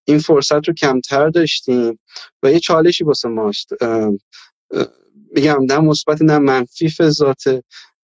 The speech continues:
اما، اه، باید این چالش رو بپذیریم و، اه، ببینیم چه کار می‌تونیم باهاش بکنیم.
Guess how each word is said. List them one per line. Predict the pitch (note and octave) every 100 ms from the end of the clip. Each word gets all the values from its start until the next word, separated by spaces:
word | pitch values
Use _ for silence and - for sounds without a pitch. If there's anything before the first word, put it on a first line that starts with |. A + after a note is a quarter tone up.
| -
اما، | B2+ C3+ C#3+ D3 D3 D3 -
اه، | D3 A#2+ B2 _ -
باید | C3 B2+ C#3
این | D3+
چالش | D3+ C3+ B2+ C#3 - D3
رو | C#3+
بپذیریم | C#3+ C#3+ C#3 C3+ C#3+ C#3+ D3 C3+
و، |
اه، | B2+ B2 A#2+ - A#2+ A#2 A2+ A2 G#2+ _ _ C#3 C3+
ببینیم | B2+ C#3 C#3+
چه | C#3+ -
کار | C3+
می‌تونیم | D3+ D3+ A#2
باهاش | G#2+ G#2 -
بکنیم. | A2 G#2+